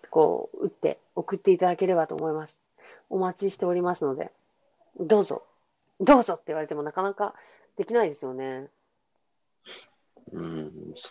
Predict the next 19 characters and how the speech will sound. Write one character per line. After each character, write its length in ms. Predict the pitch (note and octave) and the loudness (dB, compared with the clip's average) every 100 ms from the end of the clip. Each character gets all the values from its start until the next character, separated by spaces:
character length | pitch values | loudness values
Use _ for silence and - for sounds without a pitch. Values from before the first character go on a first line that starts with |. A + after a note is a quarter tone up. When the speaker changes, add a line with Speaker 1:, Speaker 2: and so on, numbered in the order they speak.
| _ | _
Speaker 2:
う 60 | F#2+ | -12
で 80 | - | -12
す 140 | - | -14
よ 60 | - | -12
ね。 260 | C#2+ D#2 | -6 -4
ま 160 | D2+ D2+ | -2 -4
あ、 60 | - | -2
Speaker 1:
う 40 | |
ん。 40 | |
Speaker 2:
Twitter 400 | - E2 - F#2+ | -2 -2 4 4
と 100 | F#2+ | 4
か 80 | - | -2
も 160 | C#2+ C#2+ | -4 -2
ね、 220 | D#2 D#2 - | 0 -2 -4
書 120 | F2 | -4
き、 200 | - - _ _ - - | -6 -14 _ _ -8 0
書 120 | G2 | 0
い 160 | G2 - - | 0 -6 2
て、 260 | A#2 G2+ | 2 2